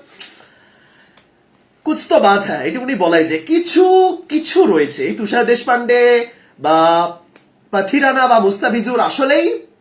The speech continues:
মানে আপনি, আপনি যদি কাউকে বলেন যে গতবারে যে চেন্নাই দলটা ছিল, ঠিক আছে, আপনি যদি কাউকে বলেন যারা ক্রিকেট সম্পর্কে কোনো খোঁজ খবর বর্তমানে রাখেন না, কিন্তু একটা সময় রাখতেন, ঠিক আছে,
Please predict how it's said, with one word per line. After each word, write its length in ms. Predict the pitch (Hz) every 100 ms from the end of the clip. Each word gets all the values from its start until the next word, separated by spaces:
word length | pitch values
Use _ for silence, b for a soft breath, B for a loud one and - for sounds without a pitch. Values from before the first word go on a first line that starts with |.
| _ _ _
মানে 340 | - 269 269 262 b b b b
আপনি, 520 | 196 240 320 370 370 - -
আপনি 300 | 220 - 359
যদি 180 | 349 370
কাউকে 400 | - 240 277 339
বলেন 460 | 175 190 208 180 208
যে 520 | 196 202 214 226 - b b b b b _ _ _ _ _ - 208
গতবারে 400 | 247 339 320 339
যে 220 | 311 320
চেন্নাই 300 | 247 220 240
দলটা 340 | 196 185 180
ছিল, 240 | 170 127 - -
ঠিক 120 | 262
আছে, 220 | 190 -
আপনি 240 | 147 185 254
যদি 260 | 302 320
কাউকে 280 | 330 196 285
বলেন 480 | 220 202 180 151 -
যারা 240 | 196 185
ক্রিকেট 340 | 240 247 226 240
সম্পর্কে 320 | 240 233 233
কোনো 200 | 233 240
খোঁজ 260 | - 185 -
খবর 220 | 233 214
বর্তমানে 460 | 170 170 254 262
রাখেন 240 | 233 165 240
না, 60 |
কিন্তু 180 | 269 320
একটা 200 | - 196
সময় 220 | 196 220
রাখতেন, 340 | 151 139 - 107
ঠিক 140 | 214
আছে, 180 | 180